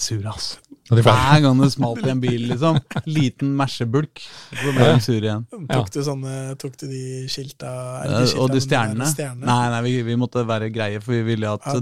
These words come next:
Speaker 3: det
Speaker 1: ikke skulle kaste oss ut for mye.
Speaker 3: Ok,
Speaker 1: Ja.
Speaker 3: ja, så det var en, eh, fin deal.
Speaker 1: Ja. Men dere,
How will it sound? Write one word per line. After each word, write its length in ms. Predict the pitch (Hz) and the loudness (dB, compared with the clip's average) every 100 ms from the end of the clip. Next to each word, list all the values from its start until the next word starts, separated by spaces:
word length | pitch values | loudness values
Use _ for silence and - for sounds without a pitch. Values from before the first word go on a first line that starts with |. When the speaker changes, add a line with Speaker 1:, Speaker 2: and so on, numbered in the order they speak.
| 127 | 0
Speaker 3:
det 40 | 120 | -2
Speaker 1:
ikke 80 | 120 | -4
skulle 100 | 113 | -4
kaste 200 | 120 - | -4 -4
oss 100 | 107 | -8
ut 100 | 107 | -10
for 120 | - 110 | -8 -6
mye. 200 | 107 117 _ - | -6 -8 _ -12
Speaker 3:
Ok, 160 | 135 | -10
Speaker 1:
Ja. 420 | 139 - _ 110 - | -12 -14 _ -6 -6
Speaker 3:
ja, 100 | 139 143 _ | -8 -14 _
så 160 | - | -10
det 60 | 147 | -6
var 100 | 135 135 | -4 -4
en, 160 | 135 135 | -4 -2
eh, 120 | 135 | -4
fin 200 | - 131 | -4 -4
deal. 180 | 131 143 - _ | -4 -6 -10 _
Speaker 1:
Ja. 100 | - - _ _ - - - - - - _ - | -12 -12 _ _ -12 -12 -12 -18 -20 -20 _ 2
Men 100 | 139 | 4
dere, 220 | 151 | 4